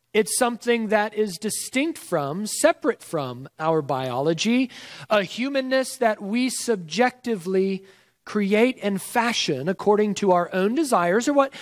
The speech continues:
we might consider to be our ever-shifting and changing identity?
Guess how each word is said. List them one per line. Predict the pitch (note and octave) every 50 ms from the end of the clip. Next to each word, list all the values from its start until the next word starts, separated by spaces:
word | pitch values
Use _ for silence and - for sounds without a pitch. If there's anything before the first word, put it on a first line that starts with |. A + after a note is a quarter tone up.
| - - -
we | - G3 C4 D4 D#4
might | C#4 B3+ B3+ B3 -
consider | - A#3 A3 - - - G#3+ G#3 A#3
to | A3 A3
be | E3+ E3 G#3 G#3+ G#3+ A3 A3 A3 G#3+ - _ _ _ _ _ _ _ _ _ _ _ _ _ _ _ _ _ _ _ _ _ _ _ _ _ _ _ _ _ _ _ _ _
our | - F#3 G3+ G#3 G#3 G#3 G#3 G#3 - - -
ever-shifting | G3+ F#3+ G3+ F#3 - - - B3 A#3 - - - G3 F3+ F3
and | E3+ E3+ E3+
changing | - - G3+ G3+ G3+ F3+ D3 C#3 C3+ C#3 - _ D3
identity? | D3+ D3+ C#3 - E3 D#3+ C#3 G#2 G2+ F2+ - -